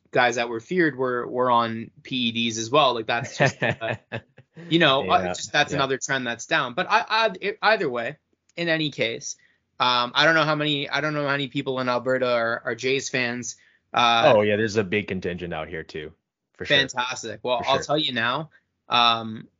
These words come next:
Speaker 1: two of your three favorite players, I've seen them hit walk-offs in playoff games, and, like,
Speaker 2: Hell yeah, man.
Speaker 1: I'll tell you now, if you can ever get out for a playoff game,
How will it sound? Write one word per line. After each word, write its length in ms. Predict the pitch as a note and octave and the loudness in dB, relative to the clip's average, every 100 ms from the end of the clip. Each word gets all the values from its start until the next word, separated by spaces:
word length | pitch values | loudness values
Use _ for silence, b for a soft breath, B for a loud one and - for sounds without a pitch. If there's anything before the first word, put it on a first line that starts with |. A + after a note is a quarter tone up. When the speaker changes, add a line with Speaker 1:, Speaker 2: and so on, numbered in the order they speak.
| _ | _
Speaker 1:
two 160 | - F#3+ | 0 4
of 40 | |
your 140 | E3+ D3+ | 6 4
three 240 | E3 D#3 | 4 2
favorite 380 | D3+ C#3+ C3+ B2+ | 6 4 4 2
players, 420 | C3+ C#3+ F#3 D3+ | 4 4 2 -2
I've 220 | - B2+ | -2 -4
seen 180 | - D3 | -2 -2
them 140 | C#3 | 0
hit 180 | C3 C3 | 0 0
walk-offs 540 | A#2+ B2 - C#3+ C#3+ - | 4 4 4 0 -2 -4
in 100 | A2+ | -4
playoff 460 | A#2+ C3+ D3 C#3+ | 2 4 4 2
games, 440 | C#3+ D#3 F3 F#3 - _ A#2 | -2 -4 -4 -8 -10 _ -6
and, 600 | A#2 A#2 A2+ A2+ A2 - _ _ _ _ _ - | -4 -2 -4 -6 -10 -14 _ _ _ _ _ 0
like, 440 | A2+ A2+ A2 F#2+ | 4 4 2 -2
Speaker 2:
Hell 200 | F#2+ F#2+ | -6 -2
yeah, 220 | G2 G2+ G2 | 2 2 0
man. 320 | F#2 F2 F#2 | -2 -6 -2
Speaker 1:
I'll 120 | D3+ | -2
tell 180 | D3 D#3+ | 2 4
you 180 | E3 D3 | 6 4
now, 280 | C#3 D3+ D3+ | 4 4 2
if 120 | C3 | -2
you 80 | C#3+ | -4
can 140 | C3+ | -2
ever 220 | C3+ C#3+ | 0 0
get 160 | C#3 C#3+ | 2 2
out 240 | C#3+ C#3+ | 2 0
for 100 | D3+ | -2
a 60 | C#3 | -2
playoff 480 | - C#3 D3 C#3+ - | 0 0 2 0 0
game, 400 | C#3+ D3+ E3 | -2 -2 -6